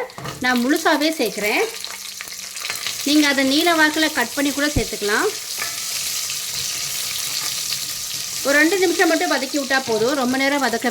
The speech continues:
வேணாம். அதுக்கப்புறம், ஒரு மூணு தக்காளியை இந்த மாதிரி ஒன்று ரெண்டா கட் பண்ணி அதையும் சேர்த்துக்கோங்க.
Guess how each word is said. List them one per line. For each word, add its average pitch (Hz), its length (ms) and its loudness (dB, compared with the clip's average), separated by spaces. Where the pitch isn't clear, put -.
வேணாம். 208 320 4
அதுக்கப்புறம், 269 560 0
ஒரு 277 180 2
மூணு 370 460 6
தக்காளியை 262 560 2
இந்த 277 180 0
மாதிரி 311 420 2
ஒன்று 285 300 4
ரெண்டா 311 220 4
கட் 269 220 -2
பண்ணி 262 220 0
அதையும் 262 320 2
சேர்த்துக்கோங்க. 214 540 2